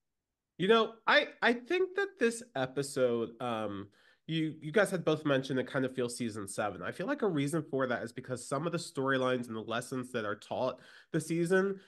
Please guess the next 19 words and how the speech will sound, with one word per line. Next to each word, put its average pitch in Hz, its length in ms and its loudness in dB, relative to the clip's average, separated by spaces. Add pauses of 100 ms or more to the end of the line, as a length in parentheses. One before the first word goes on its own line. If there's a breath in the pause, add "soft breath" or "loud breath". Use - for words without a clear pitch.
(400 loud breath)
kind 226 280 4
of 240 160 6
mirror 185 400 6
episodes 151 580 0
that 131 140 0
we've 127 240 -4
had 120 300 2
in 113 120 -10
the 107 80 -8
past. 92 440 -6
And 127 140 -4
I 120 80 -2
couldn't 196 460 -2
help - 300 -6
but 139 120 -4
to 135 80 -4
think 123 300 -2
of 113 280 0
season 120 360 -6